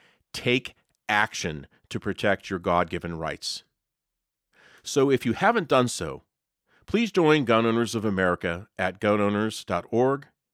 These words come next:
slash join. An annual membership is only twenty-five dollars. And most importantly,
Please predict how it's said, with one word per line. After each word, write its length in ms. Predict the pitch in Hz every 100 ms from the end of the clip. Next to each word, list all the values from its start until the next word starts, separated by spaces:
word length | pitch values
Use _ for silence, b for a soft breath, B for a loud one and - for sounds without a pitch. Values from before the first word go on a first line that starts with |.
| _ _ _ _
slash 340 | - 92 90
join. 320 | - 78 67 - _ _ _ _ b b b
An 160 | 117 117
annual 320 | 120 151 156
membership 480 | 127 117 113 120 -
is 100 | 95
only 240 | 98 98
twenty-five 500 | 98 92 90 - 85
dollars. 540 | 82 87 80 73 - _ _ _ _ -
And 100 | 117
most 240 | 117 139 -
importantly, 680 | 113 156 165 92 76 73